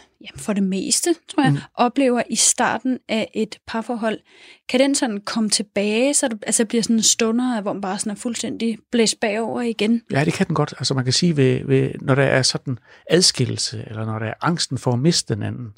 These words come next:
Speaker 2: at, øh, når der sker brud, eller risiko for brud, øh,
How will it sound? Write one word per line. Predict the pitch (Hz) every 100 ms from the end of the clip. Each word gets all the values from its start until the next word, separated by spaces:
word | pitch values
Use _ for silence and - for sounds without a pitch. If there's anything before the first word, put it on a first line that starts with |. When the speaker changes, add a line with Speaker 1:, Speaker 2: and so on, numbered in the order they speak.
| - - - - - _ -
Speaker 2:
at, | 131 - - 67
øh, | 62 60 58 58 - _ -
når | 127
der |
sker | 127 - 127
brud, | - 156 175 160 120
eller | 117 113
risiko | 160 - 147 120
for | 117
brud, | - 120 117 - _ - - _ _ 311
øh, | 120 110